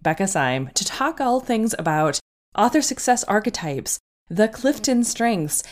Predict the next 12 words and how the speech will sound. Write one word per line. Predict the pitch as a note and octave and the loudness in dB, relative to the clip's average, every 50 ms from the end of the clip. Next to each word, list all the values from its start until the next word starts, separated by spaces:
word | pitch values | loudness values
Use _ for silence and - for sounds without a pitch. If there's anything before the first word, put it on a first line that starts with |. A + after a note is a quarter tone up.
| - - _ | -20 -10 _
and | F#3+ G3+ | -4 -2
how | G3+ A3+ B3 | 2 2 2
we | C4 C#4 D4+ G4+ | 2 2 0 0
as | G#4 F#4 - | 0 -2 -2
authors | - F3 F#3 G3 - G#3+ G3+ G3+ | 0 0 0 2 2 0 0 0
need | F#3+ F#3 F3+ E3+ | 0 -2 -2 -2
to | - - - | -4 -4 0
individualize | G3 G3+ G#3+ B3 A3 G#3+ G#3 G3 G3+ F3+ E3 D#3 D3+ D3 C#3+ C#3+ D3 D3+ D3 - - - | 0 0 0 2 2 2 2 2 2 0 0 0 0 0 0 0 0 0 -2 -4 -6 -2
our | - F3 F3 F3 E3 E3+ E3+ F3 F3 - - - _ _ _ | -2 0 2 4 4 4 2 2 0 -4 -10 -20 _ _ _
process | - - - B3 C#4+ - - - F3 C3+ C3 C#3 - - - | -18 -6 -4 -4 -2 -2 -4 -4 -2 -2 -2 -2 -2 -4 -4
and | - - E3 E3 E3 E3 - | -2 -2 -2 0 -2 -2 -4
our | - - E3 D#3+ D#3+ D#3+ D#3+ E3+ | -4 -4 -2 0 0 0 0 0